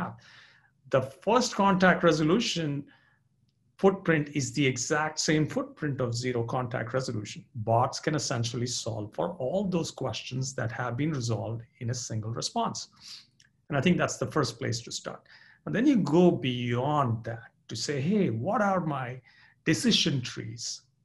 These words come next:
What are my process tickets that takes an agent, like, eight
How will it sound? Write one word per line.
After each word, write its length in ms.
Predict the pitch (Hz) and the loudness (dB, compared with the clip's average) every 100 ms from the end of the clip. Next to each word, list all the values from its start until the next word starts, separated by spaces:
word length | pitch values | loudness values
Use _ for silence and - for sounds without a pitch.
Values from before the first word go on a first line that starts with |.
| - 123 | -14 -2
What 120 | 165 | 2
are 100 | 185 180 139 | 4 4 2
my 80 | 117 - | -4 -6
process 560 | 143 165 175 - 147 - | -6 -4 -2 0 -2 -2
tickets 280 | 147 - 120 | -6 -6 -8
that 140 | 131 117 - _ _ | -6 -8 -12 _ _
takes 280 | 180 185 180 135 | 2 2 0 -4
an 80 | 123 | -2
agent, 640 | 131 160 139 117 113 - - - - _ - | 0 0 0 -2 -4 -6 -16 -20 -20 _ -8
like, 200 | 120 117 _ _ _ _ 170 | -8 -8 _ _ _ _ 4
eight 220 | 180 180 | 4 4